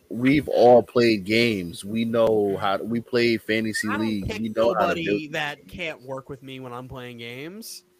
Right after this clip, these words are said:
Speaker 2: Every time I'm playing pickup, I'm picking up a guy who I know will complement my basketball.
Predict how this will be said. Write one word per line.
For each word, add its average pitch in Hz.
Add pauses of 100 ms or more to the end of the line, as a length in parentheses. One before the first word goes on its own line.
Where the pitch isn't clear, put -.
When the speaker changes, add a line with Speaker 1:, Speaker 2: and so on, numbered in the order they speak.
(320)
Speaker 2:
Every 233
time 277
I'm 254
playing 254
pickup, 202
I'm 185
picking 226
up 196
a 175
guy 151
who 156
I 156
know 151
will 139
complement 135
my 120
basketball. 135